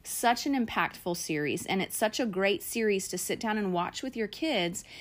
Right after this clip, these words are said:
and then talk through afterwards and ask them, "What part impacted you the most? Like, did that make you think of the Bible story in a different way?" It's just such a phenomenal show. Okay. There's that show I recommend as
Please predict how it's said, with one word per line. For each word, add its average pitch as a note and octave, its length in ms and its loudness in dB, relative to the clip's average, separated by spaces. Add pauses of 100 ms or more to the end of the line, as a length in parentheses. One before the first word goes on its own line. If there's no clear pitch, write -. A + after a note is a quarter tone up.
(220)
and A3+ 160 6
then A#3+ 140 4
talk - 340 0
through C#4+ 340 0
afterwards G#3 640 2
and F3 80 -4
ask F#3 240 0
them, F#3 180 0
"What G3+ 220 0
part - 260 0
impacted G#3+ 540 0
you G3+ 100 0
the G3 100 -2
most? F#3 420 -2
Like, E3 240 -2 (420)
did G3+ 220 0
that A3+ 280 6
make A3 240 2
you G#3+ 80 -2
think G#3+ 220 -2
of G3 80 -6
the F#3+ 80 2
Bible G3 320 2
story D#3+ 380 -2
in F#3 180 -2
a G#3 80 0
different F#3+ 380 -4
way?" D3+ 340 0 (420)
It's B3+ 220 4
just A3 240 2
such F#3+ 180 2
a F3+ 60 0
phenomenal D#3 540 2
show. - 320 0 (160)
Okay. G3+ 320 6 (640)
There's G#3 260 4
that G#3+ 180 6
show F3+ 240 6
I E3+ 60 6
recommend E3+ 540 2
as - 280 0